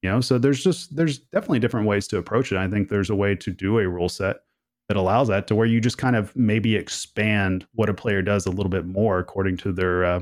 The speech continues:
skill, skill level. But overall, I think it's, it's gonna sell a lot of units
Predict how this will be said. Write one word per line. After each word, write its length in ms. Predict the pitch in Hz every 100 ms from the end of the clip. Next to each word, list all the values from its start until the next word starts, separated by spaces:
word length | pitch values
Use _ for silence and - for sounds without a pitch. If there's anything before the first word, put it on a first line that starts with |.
| 92
skill, 440 | - - 104 120 - _ _
skill 200 | - 127
level. 280 | 87 87 87
But 260 | 90 85 _ _ _ _ _ -
overall, 360 | 135 143 151 135
I 180 | 107
think 320 | 120 131 131 131
it's, 220 | 120 -
it's 200 | 120 107
gonna 200 | 165 156
sell 240 | - 147
a 20 |
lot 220 | 113 110 110
of 60 |
units 440 | 107 101 95 -